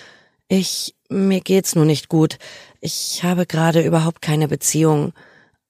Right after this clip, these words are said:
Aber es ist nicht so, dass ich mich einsam fühle.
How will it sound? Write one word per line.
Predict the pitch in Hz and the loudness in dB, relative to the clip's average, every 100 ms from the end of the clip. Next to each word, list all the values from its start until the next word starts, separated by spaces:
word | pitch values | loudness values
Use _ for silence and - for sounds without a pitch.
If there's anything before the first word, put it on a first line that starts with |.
| _ | _
Aber | - 165 156 | -6 -4 -2
es | - | -2
ist | 165 - | -4 -2
nicht | 170 160 - | -2 -2 -2
so, | 151 | -2
dass | 151 147 | 0 0
ich | 151 | -2
mich | 156 147 - | -4 -2 2
einsam | 165 170 151 143 | 2 2 0 0
fühle. | 147 143 143 160 | 0 0 0 -2